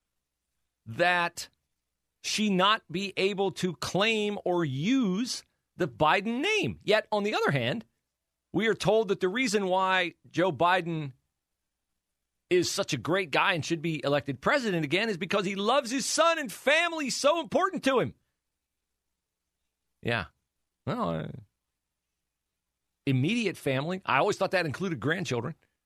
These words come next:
but apparently it does not in the case of Joe Biden. Uh, now, where is the president today? He's in, uh,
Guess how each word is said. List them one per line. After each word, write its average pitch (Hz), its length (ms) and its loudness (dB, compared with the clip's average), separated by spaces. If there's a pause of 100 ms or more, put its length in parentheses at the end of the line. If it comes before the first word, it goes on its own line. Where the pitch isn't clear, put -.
(380)
but 127 140 0
apparently 151 420 -2
it 131 100 -2
does 131 200 0
not 143 200 -4 (200)
in 117 80 -2
the 110 40 -4
case 113 500 -6 (1040)
of 110 140 -4
Joe 151 220 0
Biden. 135 400 0 (500)
Uh, 151 140 4
now, 185 140 2
where 370 200 2
is 254 60 0
the 220 80 -8
president 202 420 -2
today? - 320 -4
He's 185 160 -4
in, 208 240 -4 (300)
uh, 117 240 -2